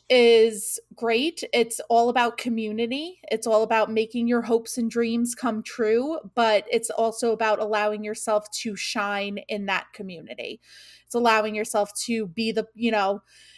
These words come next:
it's weird because you have a lot of placements that are like, "Here, be the person," but then your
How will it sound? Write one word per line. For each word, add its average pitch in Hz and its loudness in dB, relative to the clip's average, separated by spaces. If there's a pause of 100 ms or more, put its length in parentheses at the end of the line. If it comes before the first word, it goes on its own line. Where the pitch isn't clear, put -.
it's - 8
weird 294 2
because 262 0
you 254 2
have 247 2
a 254 -4
lot 226 4
of 240 -6
placements 233 0
that 226 2
are 226 0
like, 220 2
"Here, 277 2
be 302 4
the 339 2
person," 240 0
but 233 -4
then 226 2
your 226 2